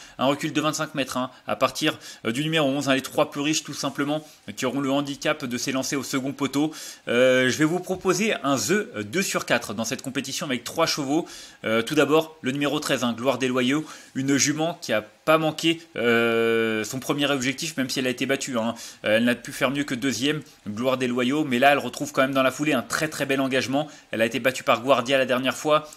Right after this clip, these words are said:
là cette Guardia ne sera pas de la partie. Euh, voilà, rendre vingt-cinq mètres, c'est jamais évident,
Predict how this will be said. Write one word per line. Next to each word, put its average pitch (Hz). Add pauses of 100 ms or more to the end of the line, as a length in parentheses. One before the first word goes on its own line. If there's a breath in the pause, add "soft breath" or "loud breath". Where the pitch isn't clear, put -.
(120)
là 131
cette 117
Guardia 127
ne 131
sera 117
pas 120
de 127
la 127
partie. - (380 loud breath)
Euh, 110
voilà, 127
rendre 120
vingt-cinq 147
mètres, 165
c'est 135
jamais 135
évident, 147